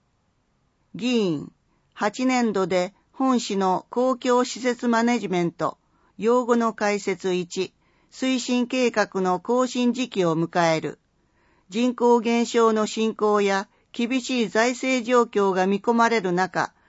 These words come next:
同計画改定にあたっての考えを聞く。課長、施設評価手法の見直しとともに、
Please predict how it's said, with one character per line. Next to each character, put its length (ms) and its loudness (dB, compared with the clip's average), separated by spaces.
同 280 2
計 260 0
画 300 0
改 280 0
定 220 2
に 100 0
あ 120 0
た 160 2
っ 100 -6
て 120 0
の 140 -2
考 320 -2
え 120 0
を 80 -2
聞 180 -10
く。 220 -6
課 180 -2
長、 460 0
施 200 -6
設 320 0
評 280 2
価 180 0
手 160 -4
法 300 2
の 140 2
見 140 2
直 240 2
し 120 -10
と 160 -4
と 120 -2
も 160 0
に、 240 -4